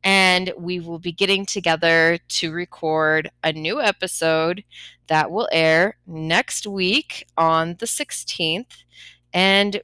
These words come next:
we are super excited to get back out there and give you guys the heebie-jeebies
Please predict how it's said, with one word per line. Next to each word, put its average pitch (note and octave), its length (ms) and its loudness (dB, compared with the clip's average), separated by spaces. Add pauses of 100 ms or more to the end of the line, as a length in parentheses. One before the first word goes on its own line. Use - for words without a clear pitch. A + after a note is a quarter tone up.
we G#3 600 -6
are A3+ 260 0
super B3 460 -4
excited A#3 760 0
to A3+ 460 -4
get - 260 -4
back G#3+ 200 0
out G#3 220 4
there A#3 420 4
and G#3 800 4 (560)
give F#3 220 -4
you A3 140 -4
guys A3 500 4
the A#3 80 2
heebie-jeebies A3 1120 -2